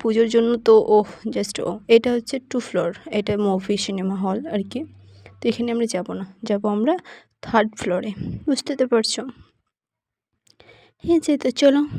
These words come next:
যাওয়াই যাক থার্ড ফ্লোরে। এখন, উম, ওখানে গিয়ে আমি আর কি ঢং মারছি, বুঝতেই পারছো, মানে দেখাচ্ছি আর কি আমাকে। এটা আমার আজকের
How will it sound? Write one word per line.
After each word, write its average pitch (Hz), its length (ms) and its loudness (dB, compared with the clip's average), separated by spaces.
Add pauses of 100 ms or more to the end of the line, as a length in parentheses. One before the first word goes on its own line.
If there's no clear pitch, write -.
(220)
যাওয়াই 226 380 4
যাক 254 180 -2 (1120)
থার্ড 226 300 -2
ফ্লোরে। 214 320 -2 (1900)
এখন, 233 280 0 (320)
উম, 247 140 -2 (120)
ওখানে 226 300 0 (200)
গিয়ে 214 180 4 (100)
আমি 202 200 -2
আর 196 120 -2
কি 214 80 -4 (180)
ঢং 202 160 -2 (140)
মারছি, 190 380 -4 (560)
বুঝতেই - 340 -2
পারছো, 220 280 0 (360)
মানে 226 160 0 (120)
দেখাচ্ছি 208 480 -2
আর 208 200 2
কি 214 100 -6 (140)
আমাকে। 202 440 -6 (300)
এটা 220 240 -12
আমার 226 240 0 (320)
আজকের 220 300 -2